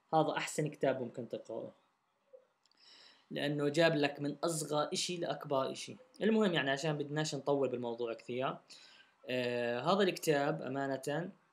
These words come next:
فيه معلومات يعني ما شاء الله وتعب ومجهود مش طبيعي.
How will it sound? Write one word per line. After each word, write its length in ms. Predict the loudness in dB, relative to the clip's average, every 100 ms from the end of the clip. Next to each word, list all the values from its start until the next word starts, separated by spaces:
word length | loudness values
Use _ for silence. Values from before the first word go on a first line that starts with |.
| -10
فيه 320 | 0 4 4
معلومات 840 | 4 2 0 0 0 0 -2 -2
يعني 220 | -4 -4
ما 100 | -4
شاء 260 | -4 -2 -2
الله 440 | 0 2 2 2
وتعب 760 | 2 0 0 -2 0 2 2 2
ومجهود 460 | 0 -4 -2 -2
مش 200 | -2 -4
طبيعي. 420 | -4 -2 -2 -4